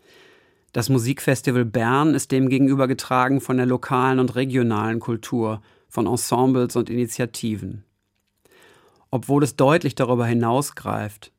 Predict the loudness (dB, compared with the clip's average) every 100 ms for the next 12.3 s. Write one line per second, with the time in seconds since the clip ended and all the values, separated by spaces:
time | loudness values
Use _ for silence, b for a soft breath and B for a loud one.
0 | -2 0 2 2 0 -2 -2 0 0 -2
1 | -4 -2 -2 -2 -4 -4 -4 -2 -4 -2
2 | -4 -4 -4 -2 -2 -4 -6 -2 0 2
3 | 0 -2 -2 2 2 2 -2 -4 -6 -8
4 | B B B B 0 2 2 4 2 2
5 | -2 0 0 0 0 0 0 0 0 0
6 | -4 -2 -2 -4 -4 -4 -4 -2 -2 -2
7 | -4 -4 -2 0 0 -6 -4 -4 -4 -8
8 | _ b b b -2 0 0 -2 0 0
9 | 0 -2 0 -2 0 0 0 0 0 -2
10 | 0 -2 -2 -4 -2 0 2 2 2 0
11 | 0 0 0 0 -2 -6 -8 -6 -6 -8
12 | -8 -10 -14